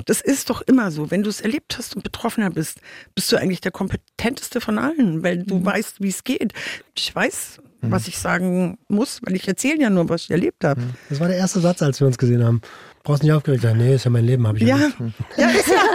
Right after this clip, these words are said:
Speaker 1: ist so, hab ich erlebt und dann brauch ich auch nicht lange nachdenken. Also.
Speaker 4: Und, und warum hast du, also, ja, okay, es
Speaker 1: Mhm.
Speaker 4: ging um Beschaffung,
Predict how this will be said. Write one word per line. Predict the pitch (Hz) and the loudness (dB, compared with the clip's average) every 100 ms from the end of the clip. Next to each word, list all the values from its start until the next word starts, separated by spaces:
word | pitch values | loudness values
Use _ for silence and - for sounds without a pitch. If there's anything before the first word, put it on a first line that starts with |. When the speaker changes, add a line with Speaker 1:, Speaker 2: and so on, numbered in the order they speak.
| 330 311 330 - - | 0 -2 -4 -10 -12
Speaker 1:
ist | - - | -12 -6
so, | 240 175 160 | -2 -2 -2
hab | 226 | -6
ich | - | -4
erlebt | 208 285 480 - | 0 0 -2 0
und | 208 | 2
dann | 208 | 2
brauch | - | 2
ich | 247 240 | 2 2
auch | |
nicht | 233 214 | 2 2
lange | 202 | 2
nachdenken. | 180 202 - - 156 151 170 151 - - | 2 0 -2 -4 -4 -2 -2 -2 -6 -4
Also. | 151 160 185 - _ _ - | -4 -2 -6 -12 _ _ -8
Speaker 4:
Und, | 135 165 | -4 -4
und | 139 | -4
warum | 135 139 | -2 -2
hast | 131 - | -2 -2
du, | 165 143 _ | -4 -4 _
also, | 151 139 135 - - - - | -2 0 0 -4 -18 -12 -2
ja, | 131 131 185 175 | 0 0 0 -4
okay, | 143 160 175 170 | -2 0 0 0
es | 143 | 2
Speaker 1:
Mhm. | |
Speaker 4:
ging | 156 156 | 4 4
um | 156 139 139 123 _ - 127 | 4 4 2 0 _ -4 -2
Beschaffung, | - 160 - 175 165 165 165 | 0 -2 2 4 4 4 0